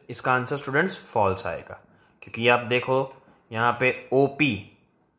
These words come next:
और क्या बोला है? ओएम, दोनों अलग-अलग डायरेक्शन में है, लेकिन इधर तो सेम बोला है, तो क्या आएगा? फॉल्स। So next question, that is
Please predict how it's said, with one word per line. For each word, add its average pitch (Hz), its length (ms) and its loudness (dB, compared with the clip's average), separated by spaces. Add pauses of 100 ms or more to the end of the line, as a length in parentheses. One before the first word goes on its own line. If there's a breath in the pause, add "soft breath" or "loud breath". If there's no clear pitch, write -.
(160)
और 117 300 6 (680)
क्या 123 140 2
बोला 131 320 4
है? 143 480 -2 (220)
ओएम, 127 520 0 (440)
दोनों 113 340 0
अलग-अलग 135 420 4
डायरेक्शन 131 460 2
में 127 140 -2
है, 127 360 -4
लेकिन 101 200 -12
इधर 107 160 -4
तो 104 120 -10
सेम 131 360 -4
बोला 123 200 2
है, 123 80 0
तो 123 120 -8
क्या 123 120 -2
आएगा? 123 240 0
फॉल्स। - 640 -14 (480)
So 107 140 -16
next 127 320 -2
question, 143 380 0
that 127 180 4
is 139 200 -2